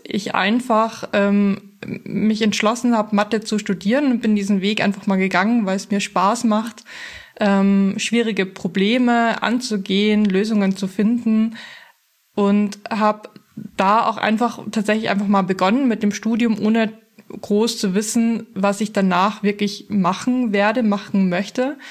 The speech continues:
und hab dann erst im Laufe des Studiums gemerkt, dass es diesen, diesen Bereich künstliche Intelligenz gibt und hab gemerkt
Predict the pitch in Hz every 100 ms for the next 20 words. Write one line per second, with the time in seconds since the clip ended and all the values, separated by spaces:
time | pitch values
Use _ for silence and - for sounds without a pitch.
0 | - - 214 208 214 214 202 - 196 214
1 | - 214 202 180 233 - 190 185 - 233
2 | 247 233 233 240 233 - 196 185 196 220
3 | 202 196 196 190 - - - - _ 208
4 | 190 190 196 196 185 196 202 196 185 -
5 | 180 233 240 226 240 233 208 196 190 185
6 | 180 180 208 - - - _ - - 240
7 | 262 - - - - - - _ _ 202
8 | 202 202 202 - 214 214 214 190 190 202
9 | 214 -